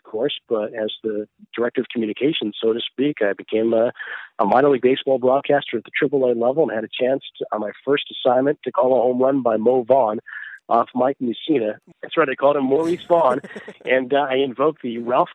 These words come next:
Kiner home run call of "Going, going, gone, goodbye." Well, fast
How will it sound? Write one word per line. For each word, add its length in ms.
Kiner 300
home 180
run 220
call 260
of 60
"Going, 360
going, 300
gone, 300
goodbye." 480
Well, 160
fast 220